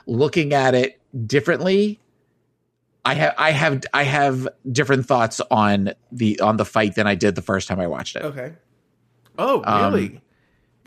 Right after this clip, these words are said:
Speaker 1: yeah.
Speaker 2: you know, I pulled, I pulled, as you should know, I'll get, warning,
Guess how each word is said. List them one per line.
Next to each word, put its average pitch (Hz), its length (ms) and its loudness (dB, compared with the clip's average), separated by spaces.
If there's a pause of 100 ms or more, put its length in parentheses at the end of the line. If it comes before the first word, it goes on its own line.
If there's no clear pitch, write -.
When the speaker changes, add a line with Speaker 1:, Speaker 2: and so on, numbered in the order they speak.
Speaker 1:
yeah. 131 60 2
Speaker 2:
you 214 60 0
know, 233 60 -2
I 208 80 4
pulled, 254 460 -2 (200)
I 190 200 2
pulled, 254 580 0
as 175 140 -2
you 190 100 -2
should 220 160 -4
know, 214 200 2
I'll 147 80 2
get, 135 160 -8
warning, 143 480 0